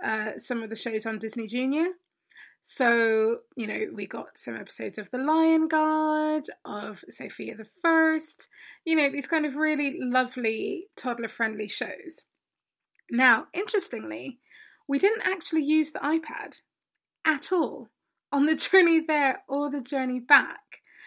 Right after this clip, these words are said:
which I found quite interesting, but it was great and reassuring to kind of be ready and have those sorts of things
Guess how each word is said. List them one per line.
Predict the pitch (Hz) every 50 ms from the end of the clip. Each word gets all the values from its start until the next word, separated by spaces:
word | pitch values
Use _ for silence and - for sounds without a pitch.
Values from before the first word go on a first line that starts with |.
| - - - - - - -
which | 254 277 262 269
I | 285 262 247
found | 254 269 247 233 233
quite | 254 247 220
interesting, | 247 262 - 269 - - 240 226 220 202
but | 240 240
it | 233 240
was | 247 233
great | - - 269 269 269 277 269 - - -
and | 254 240 240
reassuring | 233 233 226 233 - 247 233 233 226 220
to | 220 -
kind | - 233 220 214 214
of | 202 - -
be | 247 220 214
ready | 208 220 214 214 233 220 220 220 - - -
and | - 233 220
have | 185 208 220 220 220 214 - _
those | 226 220 214 214 214 -
sorts | 233 226 - 294 -
of | 247 233
things | - - 208 208 214 214 208 -